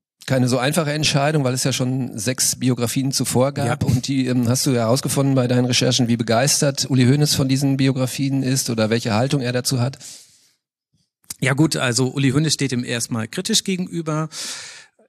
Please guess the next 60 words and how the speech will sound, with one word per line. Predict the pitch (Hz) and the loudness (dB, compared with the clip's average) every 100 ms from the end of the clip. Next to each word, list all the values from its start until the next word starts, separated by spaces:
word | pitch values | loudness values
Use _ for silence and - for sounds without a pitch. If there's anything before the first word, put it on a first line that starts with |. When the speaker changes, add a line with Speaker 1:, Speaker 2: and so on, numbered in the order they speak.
| - | -4
Speaker 2:
Er | 139 | -4
ist | - - | -2 -2
aber | 123 120 | -2 -2
dabei | 113 135 | 0 -2
auch | 131 - | -2 -2
nicht | 131 - | -2 0
ungerecht. | 131 135 113 104 - | 0 2 0 -4 -6
Also | 123 131 | -2 0
man | 131 | 2
muss | 151 | 2
da | - | 0
ein | 139 | -2
bisschen | 156 147 | 0 0
das | 135 135 - | 0 -2 -4
trennen, | - 131 127 | -2 -2 -2
was | 120 - | -4 -8
Uli | 123 117 | -6 -2
Hoeneß | 131 123 | 0 0
in | |
der | 117 | 0
Öffentlichkeit | 127 156 - 135 123 | 0 0 0 0 0
über | 120 | -2
die | 113 | -2
Biografien | 127 120 117 - 127 | -2 -2 -2 0 0
sagt | 120 113 | 2 0
und | 127 | 0
das, | 117 - | 0 0
was | 123 | 0
er | 117 | 0
vielleicht | - 113 107 - | -2 -4 -4 -2
mit | 120 117 | -2 0
den | 113 | 0
Biografen | 113 110 - 101 107 113 104 - - - - | 0 -2 -4 -6 -4 0 -2 -2 -14 -20 -8
besprochen | - - 113 - 104 | -6 -4 -4 -4 -4
hat. | 107 | -4
Also | 110 104 | -6 -4
er | 101 | -2
hat | - | 0
zum | 123 | 0
Beispiel | 107 117 - 117 | 0 0 -2 -2
mal | 113 | -2
gesagt, | 113 110 110 - | -2 -4 -4 -4
dass | 107 | -6
all | - 123 127 | -4 -4 -2
die | 123 | -4
Biografen | 120 120 117 117 117 127 | -2 -4 -2 -2 0 2
nie | 139 | 2
mit | 143 | 2
ihm | 135 | 0
gesprochen | 123 - 127 160 | 0 -2 -2 0
hätten | 135 135 131 | 0 0 -4
und | 123 | -4
das | 113 | -2
ist | 127 117 | -2 -2
nachweislich | 113 117 120 110 113 - | -2 -2 -4 -4 -4 -6
falsch. | - 107 - - | -6 -8 -8 -4
Das | 110 | -2
stimmt | 117 113 | 0 -2
einfach | 113 101 95 - | -4 -8 -10 -12
nicht, | 107 | -14